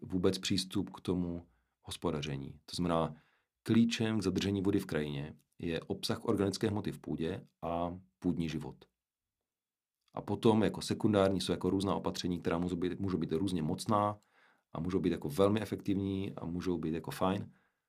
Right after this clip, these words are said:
ale pokud budeme mít, eh, pole, která nejsou schopná pojmout žádnou vodu, a to se nám opakovaně jako stávalo při různých jako studiích, které jako jsme dělali, že vlastně jsou to takové vrtáky ruční, které prostě zavrtáš se do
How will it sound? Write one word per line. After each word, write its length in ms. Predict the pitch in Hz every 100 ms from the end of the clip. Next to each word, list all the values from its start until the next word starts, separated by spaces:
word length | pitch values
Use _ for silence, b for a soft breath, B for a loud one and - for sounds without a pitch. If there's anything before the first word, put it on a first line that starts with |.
| b _ _
ale 160 | 87 90
pokud 220 | 92 92
budeme 240 | 95 95
mít, 300 | 92 92 -
eh, 140 | - - 82 78
pole, 240 | - 92 95
která 300 | 92 95 90
nejsou 420 | 95 101 98 101
schopná 400 | - 92 95 90
pojmout 380 | - 90 90 90
žádnou 260 | 87 87
vodu, 360 | 76 73 76 110 - _ b b b _ _ -
a 60 |
to 120 | 95
se 180 | 101 101
nám 120 | 92
opakovaně 680 | 92 87 92 98 92 92 92
jako 180 | - -
stávalo 420 | - 87 90 98
při 400 | - - 90 87 -
různých 300 | - 85 87
jako 160 | -
studiích, 440 | - - 92 90 90
které 280 | 90 87 -
jako 180 | 82 90
jsme 140 | 87
dělali, 300 | 87 92 85
že 140 | 80 80
vlastně 340 | 82 - 85 - -
jsou 220 | - 87
to 80 | 82
takové 180 | 85 92
vrtáky 600 | 92 92 87 92 92 92 B B B
ruční, 480 | 92 101 - 80 78
které 180 | 82 87
prostě 300 | - - 87 92
zavrtáš 680 | 90 92 90 90 85 87 -
se 100 | 95
do 300 | 87 82 73